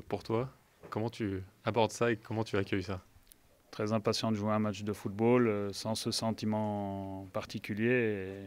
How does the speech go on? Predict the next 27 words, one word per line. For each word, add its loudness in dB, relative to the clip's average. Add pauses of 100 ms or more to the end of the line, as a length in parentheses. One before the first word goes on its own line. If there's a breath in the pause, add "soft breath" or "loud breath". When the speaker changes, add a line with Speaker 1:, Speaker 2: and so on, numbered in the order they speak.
(100)
Speaker 2:
Et -14
je -8
t'avoue -4
qu'avant -6
ta -8
question, -4
je -12
m'étais -10
même -10
pas -6
fait -6
la 0
remarque. 0 (520 loud breath)
Mais -8
je -6
suis -6
surtout, -2
euh, 0
très -6
content -6
que -8
le -4
club 2
retrouve -6
cette -6
compétition, -6
euh, -8